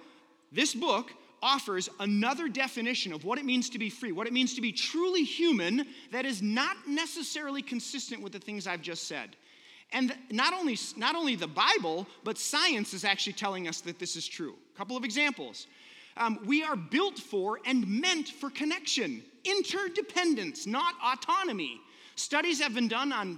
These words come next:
babies. When they don't get connection and touch, they actually become less human. They become like animals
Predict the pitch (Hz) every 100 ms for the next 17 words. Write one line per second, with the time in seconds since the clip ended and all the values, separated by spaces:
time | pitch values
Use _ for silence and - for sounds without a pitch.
0 | 143 180 220 285 311 - - - 220 233
1 | 247 147 147 311 196 254 - 220 185 214
2 | - 269 196 160 - 262 - - - -
3 | - - 220 220 269 294 - 294 240 -
4 | 247 233 170 233 - - 262 262 180 131
5 | - - 214 214 - 254 254 233 226 -
6 | 214 254 226 180 104 107 -